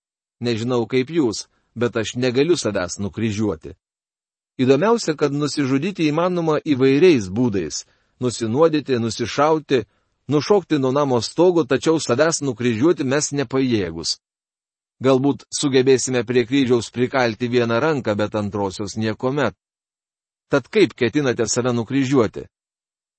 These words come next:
Tai neįmanoma. Mano jaunasis drauge,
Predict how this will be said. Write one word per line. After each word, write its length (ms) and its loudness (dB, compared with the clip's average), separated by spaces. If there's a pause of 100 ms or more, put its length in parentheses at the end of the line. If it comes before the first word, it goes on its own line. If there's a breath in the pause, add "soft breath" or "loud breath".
(240)
Tai 120 2 (120)
neįmanoma. 720 -4 (1160)
Mano 240 4
jaunasis 720 0
drauge, 480 2